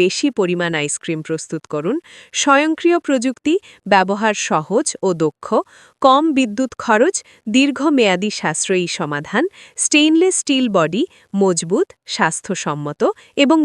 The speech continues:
দীর্ঘস্থায়ী। নানা ধরনের আইসক্রিম তৈরির সুবিধা,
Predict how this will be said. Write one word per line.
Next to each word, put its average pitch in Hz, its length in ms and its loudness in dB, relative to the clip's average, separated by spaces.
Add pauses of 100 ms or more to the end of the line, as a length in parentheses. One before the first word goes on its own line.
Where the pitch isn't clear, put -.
দীর্ঘস্থায়ী। 190 680 -2 (400)
নানা 262 360 4 (140)
ধরনের 233 440 2
আইসক্রিম 185 380 -2 (100)
তৈরির 160 360 -2
সুবিধা, 156 360 -6